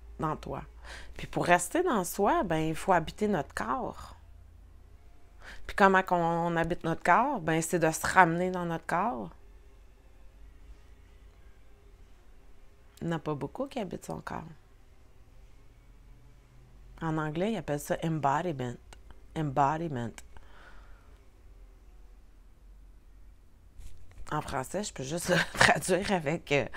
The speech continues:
s'incarner dans ton corps physique, tu sais. T'as choisi ton, ton, ton suit. Fait que c'est de l'incarner, tu sais.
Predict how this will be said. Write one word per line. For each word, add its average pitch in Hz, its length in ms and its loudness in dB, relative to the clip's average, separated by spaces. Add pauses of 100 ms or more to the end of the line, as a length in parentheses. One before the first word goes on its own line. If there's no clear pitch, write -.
(220)
s'incarner 165 540 2
dans 170 120 2
ton 143 160 4
corps 156 240 2
physique, 143 460 -4
tu - 60 -14
sais. 170 160 -4 (460)
T'as 156 140 6
choisi 175 460 8
ton, 156 400 4
ton, 151 220 2
ton 143 240 2
suit. 196 300 6 (4000)
Fait 202 160 -4
que - 60 -10
c'est 185 120 -4
de 165 120 -2
l'incarner, 180 840 -4
tu - 140 -14
sais. 208 60 -10